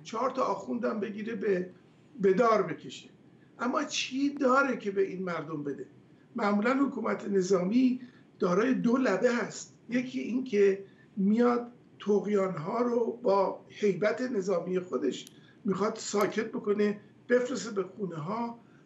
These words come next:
و از سوی دیگه نشون بده که توانایی این رو داره که عرض کنم که یه رفاه و آسایشی برای مردم بیاره. به همین دلیلم در اغلب مواقعی که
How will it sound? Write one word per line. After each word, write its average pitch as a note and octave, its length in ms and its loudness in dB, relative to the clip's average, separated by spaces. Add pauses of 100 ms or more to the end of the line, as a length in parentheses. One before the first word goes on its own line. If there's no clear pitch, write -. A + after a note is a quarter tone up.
و B3 60 -2
از G3 220 -2
سوی C4+ 360 0
دیگه A3+ 480 -2 (160)
نشون G#3+ 440 2
بده B3+ 260 0
که A#3 380 -2 (360)
توانایی G3 680 4
این G3 280 2
رو G3 140 4
داره A3+ 540 0
که A3+ 460 -2 (420)
عرض A3+ 220 -2
کنم A3 240 -4
که G#3+ 100 -6
یه A3 200 -6
رفاه G#3 540 2
و - 40 0
آسایشی E3+ 640 0
برای F#3 260 0
مردم F#3+ 460 0
بیاره. G#3 480 2 (380)
به G#3 120 0
همین C#4 340 2
دلیلم F#3+ 500 -2
در G3 240 -2 (100)
اغلب A3 640 0 (520)
مواقعی G3+ 760 2
که F3 440 0